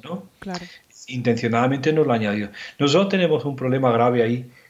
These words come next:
Speaker 1: con, mm, eh, la contaminación cruzada que llamamos de la alimentación de la piscifactoría con,
Speaker 2: Mm.
Speaker 1: eh, vacas, eh, trituradas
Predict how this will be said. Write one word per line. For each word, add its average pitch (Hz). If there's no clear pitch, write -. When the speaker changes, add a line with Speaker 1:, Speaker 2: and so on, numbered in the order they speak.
Speaker 1:
con, 120
mm, 104
eh, 110
la 110
contaminación 127
cruzada 123
que 110
llamamos 123
de 113
la 117
alimentación 113
de 127
la 110
piscifactoría 113
con, 104
Speaker 2:
Mm. 101
Speaker 1:
eh, 104
vacas, 120
eh, 101
trituradas 123